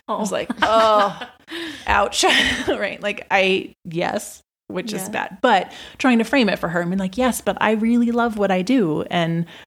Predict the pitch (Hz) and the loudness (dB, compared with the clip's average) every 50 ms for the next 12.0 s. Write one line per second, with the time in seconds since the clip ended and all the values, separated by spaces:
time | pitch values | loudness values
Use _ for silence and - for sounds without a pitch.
0 | _ - - 175 170 170 175 - 170 196 190 - - - - - 196 180 170 170 | _ -6 -2 0 0 2 2 2 2 0 2 2 0 0 2 0 0 0 2 0
1 | 175 175 208 262 247 240 - 190 175 170 165 165 170 165 - - 185 175 170 170 | 0 0 2 0 0 2 2 2 2 2 2 0 -2 -4 -2 -2 -2 0 0 -2
2 | 156 - - 185 170 170 170 - 175 165 156 165 160 170 160 - _ _ - 180 | -4 -4 -2 0 0 0 0 0 -2 0 0 0 -2 -2 -4 -6 _ _ -4 0
3 | 185 180 190 190 185 180 202 220 233 - 190 127 156 - - 151 170 - - - | 2 2 4 2 2 2 2 0 2 0 -2 0 0 0 0 0 0 0 -2 0
4 | - 170 180 185 - 190 196 247 254 - _ _ _ _ _ - 175 196 180 151 | 0 0 0 0 2 2 2 0 -2 -4 _ _ _ _ _ 0 0 2 2 2
5 | 170 165 175 175 156 170 170 165 165 170 165 170 165 165 165 165 165 - 156 151 | 2 0 0 0 0 0 0 2 2 0 2 2 0 0 0 0 -2 -2 -2 -4
6 | - - - 175 185 202 185 165 165 170 - 156 156 - 147 - - - - - | -4 -4 -2 0 0 0 0 0 -2 -2 0 -2 -2 -2 -4 -4 -4 -6 -4 -6
7 | - - - - - - - 190 - - - - - - - - - 190 185 208 | -8 -4 -2 -2 0 0 -2 -4 -6 -12 -16 -16 -16 -16 -10 -2 2 2 2 2
8 | 202 196 180 180 170 165 165 165 - 165 - - 190 - - 165 170 - - - | 2 2 2 2 2 2 0 0 0 0 0 0 -2 -4 -4 -2 -2 -4 -4 -4
9 | - - - - - 165 147 - 151 135 160 175 160 - 175 156 - 156 - - | -2 -2 -2 -2 -2 -4 -4 -2 -2 -2 -2 -2 -4 -4 -4 -4 -4 -4 -4 -6
10 | - - - - - - - _ - - - - 165 - 175 170 175 175 165 170 | -6 -6 -10 -8 -8 -10 -10 _ -10 -8 -8 -8 -4 -4 -4 -4 -2 -2 -2 -2
11 | 180 180 170 165 160 - - - - - - - 185 175 175 170 - - - | -2 -2 -2 -2 -4 -4 -4 -4 -4 -6 -2 -2 0 0 2 0 0 -2 -4